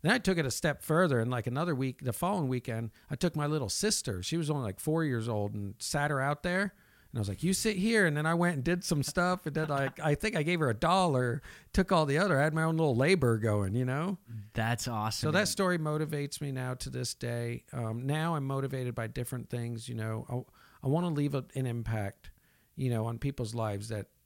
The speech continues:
Speaker 1: you know, I always tell people, if, if, if you showed up at my funeral tomorrow, I hope you wouldn't say I was just a good mortgage guy.
Speaker 2: Yeah.
Speaker 1: So I'm on this mission to, like, make a difference in people's lives beyond just doing a home loan, that's part of the vehicle that gets me there.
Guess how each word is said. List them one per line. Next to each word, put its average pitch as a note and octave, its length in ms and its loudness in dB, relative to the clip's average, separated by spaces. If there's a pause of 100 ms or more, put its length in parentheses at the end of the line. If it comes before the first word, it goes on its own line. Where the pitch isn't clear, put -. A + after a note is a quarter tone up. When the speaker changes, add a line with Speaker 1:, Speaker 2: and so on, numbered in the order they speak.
Speaker 1:
you A#2+ 120 -4
know, G#2+ 80 -4
I A#2 80 -4
always C3+ 180 -4
tell A#2+ 180 -2
people, A2+ 440 -6
if, G#2 160 -8
if, - 280 -12
if G#2+ 140 -12
you A#2 60 -6
showed F3+ 180 -2
up F3+ 140 -4
at E3+ 40 -10
my C#3+ 140 -6
funeral C#3 400 -6
tomorrow, A#2+ 580 -2 (360)
I A2+ 100 -2
hope D3 240 2
you D3 80 -4
wouldn't B2+ 220 -6
say A#2 180 -2
I G#2+ 60 0
was G2+ 120 -4
just G#2+ 220 -6
a A2 60 -10
good G#2 180 -6
mortgage F#2 400 -6
guy. - 300 -12 (100)
Speaker 2:
Yeah. F#2 320 -4
Speaker 1:
So A#2 200 -4
I'm A2 140 0
on C3 140 -2
this A2+ 160 -4
mission A#2+ 360 -4
to, A2 60 -4
like, G#2+ 200 -4 (640)
make B2 240 0
a D#3+ 40 -2
difference B2+ 360 -4
in G#2+ 80 -6
people's A2+ 320 -4
lives A2 240 -4
beyond G#2+ 340 -4
just G2 140 -8
doing G#2 180 -4
a E2+ 60 -6
home A2+ 320 -2
loan, F3+ 320 -4 (400)
that's C3 140 -2
part C3 260 0
of B2+ 80 -2
the A2+ 60 -2
vehicle B2 420 -2
that F#2 180 -6
gets A2 280 -6
me E3+ 120 -4
there. F3+ 380 -4